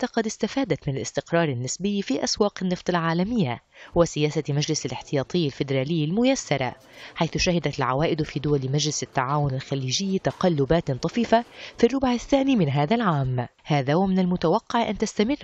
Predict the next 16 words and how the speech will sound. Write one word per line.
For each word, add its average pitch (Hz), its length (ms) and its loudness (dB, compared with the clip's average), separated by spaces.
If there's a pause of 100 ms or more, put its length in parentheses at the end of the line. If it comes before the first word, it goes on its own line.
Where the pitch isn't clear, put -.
(100)
قوة 135 280 0
نمو 135 340 0
الدين 135 340 -2
في 143 160 -4
دول 131 280 0
الخليج 185 480 0
تماشيا 226 600 0
مع 175 200 0
الحاجات 131 480 -2
الضخمة 165 380 -4 (100)
إلى 240 180 0
التمويل، 165 640 0 (400)
إلا 139 260 0
أنه 135 380 0
من 127 140 -2
الممكن 170 580 -2